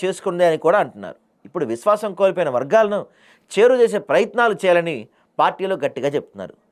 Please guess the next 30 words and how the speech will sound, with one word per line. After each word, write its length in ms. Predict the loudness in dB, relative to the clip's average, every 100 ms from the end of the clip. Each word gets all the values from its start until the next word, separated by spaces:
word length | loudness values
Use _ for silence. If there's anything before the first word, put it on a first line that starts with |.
| -4
అదే 180 | 2 4
సమయంలో 500 | 4 2 4 4 4
ఏపీలో 600 | 2 0 2 4 2 -2 _ _ -2
కులాల 260 | 2 4 2
సమాహారం 560 | 0 -2 0 2 2
అందరికీ 320 | 0 -2 -4
తెలుసు, 340 | 0 0 0 -6 _ _ _ _ _ -6
కానీ 180 | -4 -4
మాంసం 420 | -4 -4 -4 -4
తిన్నామని 600 | -2 2 2 2 0 -4 _ _ -2
ఎముకలు 360 | 0 2 2
మెళ్ళో 240 | 4 4 6
వేసుకొని 420 | 4 2 -4 -2
తిరగలేం 360 | 0 2 2
కదా. 340 | 2 2 2 0 _ _ _ _ _ 0
So 60 |
ఒక 180 | 2 2
రాజకీయ 460 | 2 0 0 2 2
పార్టీ 340 | 2 -2 -2
మీద 140 | -2 2 2
ఫలానాని 500 | 2 0 2 2 0
ముద్ర 280 | -2 0 2
పట్టడం 340 | 2 0 0
కూడా 180 | 0 0
మంచిది 340 | -2 -8 -10
కాదు. 300 | -8 -8 -10 _ _ _ _ _ 2
వైసీపీ 440 | 2 2 -2 -2
తప్పులనైతే 540 | 0 0 2 2 2 0
బాగా 300 | 2 2 2
తెలుసుకుంది. 600 | 0 -8 -6 -10 -10